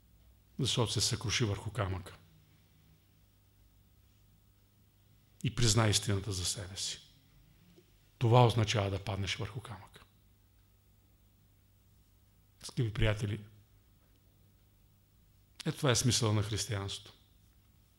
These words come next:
Останалото се подрежда. Но това е основата на християнството. Съдържанието. И последният момент. Да паднеш върху камъка означава да бъдеш съграден за нов живот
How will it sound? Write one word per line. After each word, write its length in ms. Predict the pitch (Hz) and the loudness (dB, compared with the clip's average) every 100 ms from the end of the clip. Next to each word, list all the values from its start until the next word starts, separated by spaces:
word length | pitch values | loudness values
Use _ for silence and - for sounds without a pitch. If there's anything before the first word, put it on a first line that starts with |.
| _ - _ _ _ - | _ -20 _ _ _ -4
Останалото 400 | 151 - 175 139 | 2 6 8 8
се 160 | - 120 | 4 0
подрежда. 420 | 113 120 107 87 - - _ - - - - - - - - - - - - - | 2 4 4 0 -8 -14 _ -20 -20 -20 -20 -20 -20 -20 -20 -20 -20 -20 -20 -2
Но 80 | 117 | 0
това 140 | 117 127 | 4 6
е 40 | |
основата 600 | 120 - 123 110 104 107 | 6 6 6 6 4 -2
на 80 | 92 | -6
християнството. 840 | - - - 95 92 - - - - - - - - - - - | -6 -8 -6 -8 -10 -14 -20 -6 -6 -6 -14 -20 -20 -20 -16 -4
Съдържанието. 840 | - 110 113 95 95 90 - - - - - - - - - - - - - - - - - - - - - - - - - | 0 2 2 2 0 -2 -8 -16 -20 -20 -20 -20 -20 -20 -20 -20 -20 -20 -20 -20 -20 -20 -20 -20 -20 -20 -20 -20 -20 -10 0
И 140 | 151 | 0
последният 520 | 143 - 147 180 208 | 2 2 4 6 6
момент. 560 | 190 143 107 - - - - - - - - - - - - - - - - - - - | 8 8 6 0 -12 -20 -20 -20 -20 -20 -20 -20 -20 -20 -20 -20 -20 -20 -20 -20 -18 -8
Да 120 | 113 | -6
паднеш 420 | - 180 208 202 | 8 12 12 12
върху 280 | 180 - 185 | 8 6 4
камъка 380 | 180 165 156 151 | 6 6 6 4
означава 640 | 139 135 135 151 143 135 113 | 4 6 6 6 6 6 2
да 100 | 117 | 2
бъдеш 280 | 147 139 | 4 4
съграден 540 | - 131 110 113 131 127 | 4 4 4 6 8 8
за 160 | 107 | 8
нов 240 | 117 143 123 | 10 10 10
живот 760 | 104 117 113 104 - - - | 8 8 8 6 0 -16 -20